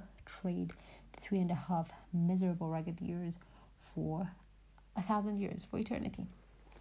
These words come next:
Verse five goes on to read, "But the rest of the dead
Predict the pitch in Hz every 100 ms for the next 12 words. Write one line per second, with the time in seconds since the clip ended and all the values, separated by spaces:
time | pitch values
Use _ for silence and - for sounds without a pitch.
0 | - - - - - 190 185 190 214 262
1 | 285 285 - - - - - - - -
2 | - - 202 208 240 226 202 202 - -
3 | 202 185 180 175 170